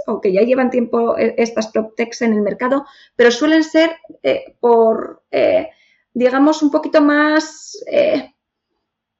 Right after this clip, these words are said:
de nicho, digámoslo así, ¿eh? La realidad virtual, lectura de imágenes de forma inteligente, etcétera. Son partes fundamentales y son imprescindibles porque todas ellas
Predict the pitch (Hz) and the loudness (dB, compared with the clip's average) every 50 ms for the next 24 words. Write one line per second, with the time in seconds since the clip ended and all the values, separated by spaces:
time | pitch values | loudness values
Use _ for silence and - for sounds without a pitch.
0 | _ _ - 226 247 247 247 262 277 302 302 302 302 - - 240 - - - - | _ _ 2 4 6 8 8 10 10 8 8 6 4 -4 -10 -10 -12 -12 -10 -6
1 | 226 226 226 233 233 226 226 220 220 - 220 202 190 - 165 175 - - - - | -4 -2 0 -2 0 2 0 0 0 0 -2 -2 -2 -4 -10 -14 -12 -8 -6 -4
2 | 302 302 294 269 247 226 220 226 240 262 240 - - 226 208 190 196 214 214 214 | -2 -2 0 0 0 0 0 0 0 -2 -2 -2 0 2 2 2 2 2 2 2
3 | 214 233 233 - - 285 285 277 262 226 214 208 202 226 240 247 240 - 247 233 | 2 2 0 -2 -4 -2 -2 0 0 0 -2 0 0 0 0 0 0 -2 -2 -2
4 | 233 240 240 240 240 233 240 - - - - _ _ 240 233 226 247 240 254 254 | 0 0 0 -2 -2 -4 -6 -12 -20 -20 -20 _ _ -2 0 0 2 2 2 2
5 | 226 233 220 202 214 - 254 254 254 247 - 262 254 226 226 - - 311 311 277 | 2 2 2 2 0 -2 -4 -2 -2 -4 -4 -4 -6 -6 -6 -2 2 2 2 2
6 | - - - 302 311 320 320 320 - 311 320 330 330 - - _ _ 262 254 240 | 0 0 2 2 2 2 0 0 0 0 0 0 -2 -8 -16 _ _ -2 0 0
7 | 233 233 220 220 294 330 330 294 - - - 226 226 - 285 311 330 330 330 277 | 0 0 -2 0 0 -2 -2 -4 -6 -6 -6 -6 -2 2 2 4 4 2 0 -2
8 | - 262 247 262 294 320 349 330 - 254 220 226 226 254 277 285 285 - 254 277 | -2 -2 0 2 0 0 -2 -4 -4 -2 -2 0 2 2 2 2 2 2 2 2
9 | - 180 175 175 | 2 2 0 -2